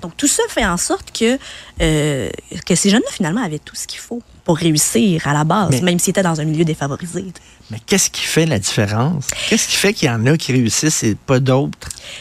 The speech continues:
Speaker 1: C'est là que c'est complexe. Parce que moi, j'ai, c'est ça, j'avais pas accès à ceux qui ont décroché, à ceux qui ont changé d'école, tout ça. Moi, j'avais ac-, accès à ceux qui, qui réussissent, tu sais. Mais... Euh, ce qu'ils ont tous en commun, même s'ils ont tous une personnalité différente, des valeurs différentes, c'est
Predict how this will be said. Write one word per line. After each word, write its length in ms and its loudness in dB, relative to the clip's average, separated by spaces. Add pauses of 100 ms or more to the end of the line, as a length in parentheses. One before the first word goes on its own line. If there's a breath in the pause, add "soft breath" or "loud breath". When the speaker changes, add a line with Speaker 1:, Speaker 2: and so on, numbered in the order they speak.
(140 loud breath)
Speaker 1:
C'est 200 2
là 120 4
que 80 -4
c'est 80 -2
complexe. 420 -4
Parce 140 -4
que 60 4
moi, 100 6
j'ai, 240 -2
c'est 160 -2
ça, 80 4
j'avais 200 2
pas 120 2
accès 200 0
à 80 4
ceux 140 2
qui 80 0
ont 80 2
décroché, 560 2
à 60 0
ceux 100 -4
qui 80 -6
ont 60 -6
changé 200 -4
d'école, 300 -2
tout 100 -10
ça. 160 2
Moi, 120 -2
j'avais 160 2
ac-, 220 -2 (360)
accès 240 -2
à 80 2
ceux 120 0
qui, 260 -4
qui 160 -2
réussissent, 560 2
tu 80 -2
sais. 60 -4 (520 loud breath)
Mais... 300 4 (220)
Euh, 440 -2 (320)
ce 160 -2
qu'ils 240 2
ont 100 2
tous 240 0
en 80 0
commun, 360 2
même 120 4
s'ils 200 2
ont 80 2
tous 220 0
une 120 4
personnalité 680 0
différente, 380 2
des 120 2
valeurs 420 -2
différentes, 560 2 (520 loud breath)
c'est 380 2